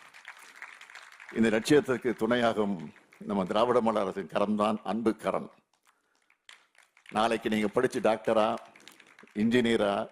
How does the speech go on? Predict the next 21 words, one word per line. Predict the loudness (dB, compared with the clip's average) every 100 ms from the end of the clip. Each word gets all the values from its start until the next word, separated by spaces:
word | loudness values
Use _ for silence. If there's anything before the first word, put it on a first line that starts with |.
| -6
சயின்டிஸ்டா, | -2 0 0 -4 -4 -2 0 -2 -6
ஐ | -6 -2
ஏ | 0
எஸ் | 0 -2
ஆ, | -2 -2 -4 -6
ஐ | -8
பி | -6 -6
எஸ் | -6 -4
ஆ, | -2 -2 -4 -14 _ _ _ _ _ -2
அதிகாரியா, | 2 4 4 2 0 0 -2 -6 -6
அரசியல்வாதியா | -4 -2 -2 0 0 0 -2 -2 -6
உயர்ந்து | -2 0 0 2 0 -2
இந்த | -4 -4
சமூகத்துக்கு, | 0 -2 -2 -6 -4 -4 -4
இந்த | -4 -2
சமூக | 0 2 0 -4 _ _
மக்களுக்கு | -18 -2 0 0 -4 -4
சேவையாற்றணும். | 0 0 0 -4 -8 -8 -10 _ _ -20 _ _ _ _ _ _ _ _
உங்களுடைய | -6 -2 0 0
வெற்றி | -2 -4
தமிழ்நாட்டோட | -4 -4 -2 -2 0 0